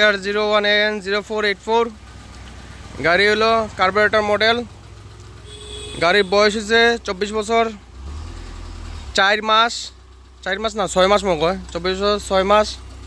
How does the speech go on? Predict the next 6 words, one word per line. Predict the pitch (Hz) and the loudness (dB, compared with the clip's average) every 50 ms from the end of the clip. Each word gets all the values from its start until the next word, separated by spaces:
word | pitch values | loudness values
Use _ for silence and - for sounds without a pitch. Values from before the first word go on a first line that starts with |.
| - - - - - - - - - - - - - - - - - - - - - - - - - - - - - - | -18 -18 -18 -18 -18 -18 -18 -18 -18 -18 -18 -18 -18 -18 -18 -16 -16 -16 -16 -16 -14 -14 -14 -14 -12 -12 -12 -12 -4 0
পাঁচটা | - 185 180 214 208 214 226 208 - - | 2 2 2 4 2 2 2 2 2 2
টায়ার | 208 214 220 220 226 226 226 220 190 - - - - - - - - - - - 202 | 4 4 6 4 4 2 0 -2 -6 -14 -20 -20 -20 -20 -20 -20 -20 -18 -8 -4 -4
with | 220 240 - - - - 185 185 | -4 -4 -6 -10 -10 -6 -2 2
alloy | 196 214 226 226 220 226 | 4 6 6 8 8 10
wheel। | 233 233 233 233 233 220 190 - - - - - - - - - - - - - - - | 10 8 6 4 2 -4 -12 -16 -20 -20 -20 -20 -20 -20 -20 -20 -20 -20 -20 -20 -12 -6
টায়ার | - 165 175 185 | -2 0 0 0